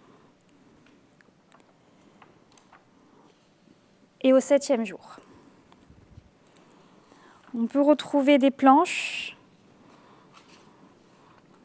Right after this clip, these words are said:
des très belles planches. Là, on a ici donc, euh, Ève qui sort de la côte d'Adam. Adam et Ève, chassés du paradis pour leur péché.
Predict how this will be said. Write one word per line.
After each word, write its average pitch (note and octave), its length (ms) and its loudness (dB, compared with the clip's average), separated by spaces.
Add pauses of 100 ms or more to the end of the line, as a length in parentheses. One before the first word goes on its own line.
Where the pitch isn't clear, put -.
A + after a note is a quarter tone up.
(220)
des A#3+ 100 -2
très - 240 -2
belles C#4+ 240 4
planches. B3+ 480 0 (560)
Là, A#3+ 160 0
on A#3+ 120 0
a A#3+ 80 0
ici A#3+ 440 -4
donc, A3+ 300 -4
euh, G#3+ 260 -2 (120)
Ève D4 280 0
qui C4+ 120 -10
sort A3+ 260 -6
de G#3+ 60 -4
la G#3+ 120 -2
côte G#3+ 220 -8
d'Adam. G#3+ 440 -2 (1400)
Adam C4+ 280 8
et C4 140 6
Ève, D#4+ 300 4
chassés C4+ 340 -2
du A#3+ 140 -4
paradis A#3+ 420 0
pour A#3+ 160 -6
leur A3+ 140 -4
péché. B3+ 440 -2